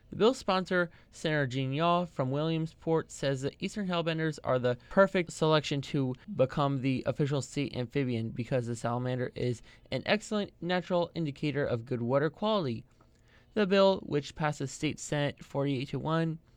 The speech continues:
is now waiting approval from the House. This week, there are possible traffic delays in downtown Lewisburg as crews are repairing the railroad signals on Market Street.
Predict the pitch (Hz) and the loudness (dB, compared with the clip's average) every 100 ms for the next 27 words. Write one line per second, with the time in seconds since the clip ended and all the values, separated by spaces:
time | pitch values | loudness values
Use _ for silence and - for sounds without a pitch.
0 | _ _ _ - _ - 120 147 175 180 | _ _ _ -20 _ -10 -4 2 4 6
1 | 170 165 120 - 160 139 139 131 143 131 | 4 2 -2 0 0 2 0 0 -2 0
2 | 135 147 117 135 - - _ _ _ _ | 0 0 -2 -4 -12 -20 _ _ _ _
3 | - - _ - 254 - 202 175 170 170 | -20 -20 _ -4 -2 0 0 2 6 6
4 | 160 180 175 170 - 175 170 156 147 147 | 6 2 4 0 2 0 0 -2 0 4
5 | 139 135 135 139 143 - 147 139 196 226 | 2 2 2 4 4 2 -2 0 0 0
6 | 147 135 131 - _ _ - - 135 - | 2 4 2 -4 _ _ -12 0 0 2
7 | 170 165 151 135 131 165 160 160 127 135 | 2 2 4 2 2 0 0 0 0 4
8 | 143 147 151 147 139 151 156 151 151 139 | 4 4 2 0 -2 -4 -2 0 0 -2
9 | 120 123 170 180 - - 127 127 | 0 0 -2 -6 -8 -6 -6 -6